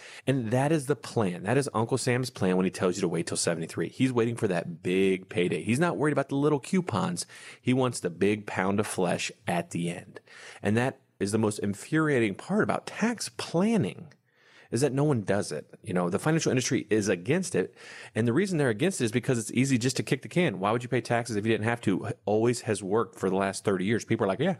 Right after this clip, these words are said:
yeah, why would I? I don't wanna pay taxes. I'll wait." But if you wait, Uncle Sam will inevitably win, and you'll end up paying double or triple the taxes. And Randy, just to make it real, for a five hundred thousand dollar I R A,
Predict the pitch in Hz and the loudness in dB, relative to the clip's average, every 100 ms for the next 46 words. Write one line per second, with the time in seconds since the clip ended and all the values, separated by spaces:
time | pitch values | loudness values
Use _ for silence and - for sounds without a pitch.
0 | - 170 107 110 151 143 98 92 135 165 | -2 -2 0 0 2 0 0 -2 0 0
1 | 160 87 - - 110 127 151 - - - | 0 -2 -4 0 0 0 -2 -6 -18 -18
2 | - - - 104 101 107 110 214 147 - | -16 -16 -2 0 0 -2 0 0 0 -4
3 | - - 151 - 139 - 165 151 123 120 | -6 -2 0 0 -2 0 2 2 2 0
4 | 117 127 135 110 104 92 107 202 175 92 | 2 2 2 2 2 0 2 2 2 -2
5 | 87 - - - 131 123 151 151 135 143 | -8 -16 -18 -2 0 2 0 0 0 0
6 | 113 117 147 156 117 - 156 123 98 - | 0 0 0 0 0 0 -2 0 -2 -4
7 | - 190 - 190 110 117 - 151 156 95 | -4 -4 -2 0 2 0 0 0 0 -2
8 | 165 151 139 98 92 120 165 - 98 135 | -2 0 0 0 0 0 0 -4 -2 -2
9 | 147 156 147 143 143 135 127 104 117 110 | 0 0 0 0 0 0 -2 0 0 2
10 | 104 139 | 2 0